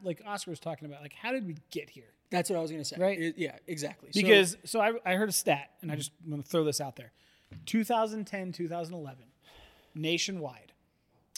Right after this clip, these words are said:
Speaker 1: we averaged anywhere from three hundred to five hundred thousand, three hundred to five hundred thousand new listings nationwide.
Speaker 2: Mm-hmm.
Speaker 1: Currently,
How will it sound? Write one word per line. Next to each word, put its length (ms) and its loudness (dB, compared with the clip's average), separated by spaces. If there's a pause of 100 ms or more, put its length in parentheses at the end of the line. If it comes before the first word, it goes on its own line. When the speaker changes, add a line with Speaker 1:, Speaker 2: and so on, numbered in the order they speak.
(280)
Speaker 1:
we 360 -2
averaged 640 -4
anywhere 520 -4
from 500 -12 (220)
three 320 -4
hundred 360 -8
to 120 -10
five 360 -8
hundred 280 -10
thousand, 640 -8 (1200)
three 180 0
hundred 340 -8 (140)
to 160 -8
five 300 -4
hundred 280 -12 (300)
thousand 480 0 (540)
new 260 4
listings 560 -4 (140)
nationwide. 560 -8 (340)
Speaker 2:
Mm-hmm. 140 -18 (800)
Speaker 1:
Currently, 500 0